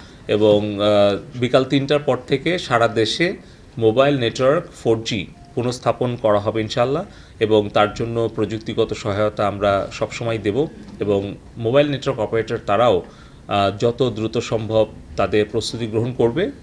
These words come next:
এবং আশা করছি আমরা যে আজকে বিকাল তিনটা থেকে আমরা পুনরায় মোবাইল ফোর জি নেটওয়ার্ক আমরা, আহ, পুনঃসংযোগ স্থাপন করতে পারবো, পুনঃস্থাপন করতে পারবো। এর সাথে সাথে, আহ, যারা মোবাইলের গ্রাহক,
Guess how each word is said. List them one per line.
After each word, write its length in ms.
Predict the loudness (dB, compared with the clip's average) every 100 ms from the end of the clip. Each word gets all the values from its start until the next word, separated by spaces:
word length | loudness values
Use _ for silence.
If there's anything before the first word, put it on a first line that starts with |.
| -4
এবং 320 | 0 2 0 -2
আশা 240 | -4 -2
করছি 380 | -2 -2 0 0
আমরা 320 | 2 0 -4 -6 -18 -20 -4
যে 100 | 4
আজকে 320 | 4 4 -2 -2
বিকাল 280 | 0 0
তিনটা 320 | 0 -2 -2 -2
থেকে 400 | -2 -2 -4 -6 -14 -20 -6
আমরা 280 | -4 0 0
পুনরায় 500 | 0 0 4 4 2 -4 -20 -20 -6
মোবাইল 580 | 0 6 8 8 4 -2 -10 -20 -20 -20 0
ফোর 200 | 4 4
জি 120 | 2
নেটওয়ার্ক 480 | 0 0 4 4 2
আমরা, 240 | -2 0 -2 -4 -20 -20 -20 -4
আহ, 140 | 0 2
পুনঃসংযোগ 760 | 2 2 0 -6 -6 -4 -2 -2
স্থাপন 300 | -2 -4 -2
করতে 240 | -2 -2 0
পারবো, 320 | 0 0 -2
পুনঃস্থাপন 480 | 0 -2 0 -2 -2
করতে 220 | -4 -4
পারবো। 340 | -6 -6 -8 0
এর 120 | 0
সাথে 260 | 2 0
সাথে, 460 | 0 -2 0 0 0 -6 -20 -20 -20 -2
আহ, 240 | 6 6 6
যারা 540 | 6 4 8 6 6 0 -2
মোবাইলের 600 | 2 4 4 6 4 4
গ্রাহক, 440 | 4 4 4 4